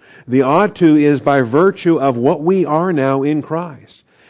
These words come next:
The fact that we are baptized in union with Christ, the fact that we are one with the Father and with the Son. And so now we, it's, it's, it should be just normal for our new position in Christ.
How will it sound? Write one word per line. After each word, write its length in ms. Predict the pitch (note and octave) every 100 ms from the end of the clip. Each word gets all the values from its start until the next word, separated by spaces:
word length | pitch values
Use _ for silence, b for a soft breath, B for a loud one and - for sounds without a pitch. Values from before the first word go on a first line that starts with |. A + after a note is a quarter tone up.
| b
The 120 | - B2+
fact 260 | F3 E3
that 80 | F#3
we 140 | D#3+
are 80 | E3
baptized 760 | B2 D#3 F3+ - D3+ E3 E3 D#3+
in 140 | C#3+
union 320 | C#3+ D#3 D#3+
with 160 | D3 B2
Christ, 420 | - D#3+ D3 A#2+
the 100 | C3+
fact 300 | - D3+ D#3+
that 120 | D#3
we 100 | C#3+
are 100 | C#3+
one 340 | B2+ C#3+ D#3+ D#3
with 120 | C#3+
the 80 | C3
Father 420 | - D3 D3+ D3
and 140 | C3+
with 160 | C#3+ C#3+
the 100 | C3+
Son. 400 | - C#3+ C#3 A2 B B B B
And 140 | C#3
so 160 | C3+ D#3+
now 240 | D#3 D#3
we, 380 | C#3 B2+ F3 F3+
it's, 180 | C#3+ -
it's, 220 | D3+ -
it 140 | C3 C#3
should 300 | - E3+ D3
be 200 | D#3+ D3
just 300 | E3 - D3
normal 580 | A2+ A#2+ D#3+ G3 C#3+
for 180 | B2+ C#3+
our 100 | C3+
new 220 | C3+ D3
position 540 | E3 D#3 C3+ C3+ - C#3+
in 100 | C#3+
Christ. 540 | D#3+ D#3 - - _